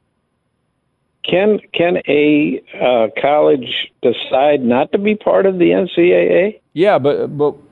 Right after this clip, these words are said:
Speaker 2: what would be the upside? Uh, because the, the money in every sport other than football comes from the N C double A tournament. So, you know, March Madness, we all love it.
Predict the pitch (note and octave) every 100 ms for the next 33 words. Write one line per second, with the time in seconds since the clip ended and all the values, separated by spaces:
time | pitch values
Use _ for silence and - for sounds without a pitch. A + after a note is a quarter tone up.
0 | - - - F3+ G#3 F#3 E3 D#3+ D3 F3
1 | - A#2+ G2+ G2+ G#2 G#2 G#2+ G#2+ - B2
2 | C#3+ C3 B2+ - C3 A2+ - - E3 C3+
3 | C#3 F#3 C#4 G#3+ D#3+ E3+ F3+ D3+ - F3
4 | D#3+ D#3 C#3+ B2+ B2 A2+ G2 - A#2+ A#2+
5 | - C#3 C#3+ - C3+ B2+ C3 C3 C#3 B2+
6 | B2+ B2+ C3 F3+ G3+ A#2+ G2+ - B2+ A#2+
7 | _ _ _ _ _ _ _ - D#3 F3
8 | G#3+ - E3+ G#3 F#3+ B2+ A2 D3+ D#3+ D#3+
9 | D#3 F3+ C#3